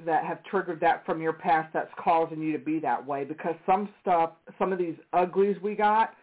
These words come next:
are from past trauma events that either somebody did to us or we did it ourselves,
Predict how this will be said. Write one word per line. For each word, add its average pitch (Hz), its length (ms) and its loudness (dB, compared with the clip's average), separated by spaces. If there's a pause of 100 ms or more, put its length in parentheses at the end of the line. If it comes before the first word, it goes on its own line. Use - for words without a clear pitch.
(600)
are 180 240 4
from 165 220 0
past 180 420 2 (480)
trauma 190 460 2
events 190 480 -2 (380)
that 160 520 2
either 170 340 -2 (100)
somebody 165 380 0 (100)
did 180 200 0
to 202 60 0 (100)
us 196 200 0
or 160 140 0
we 170 240 -4
did 175 220 0
it 143 80 -8
ourselves, 160 720 0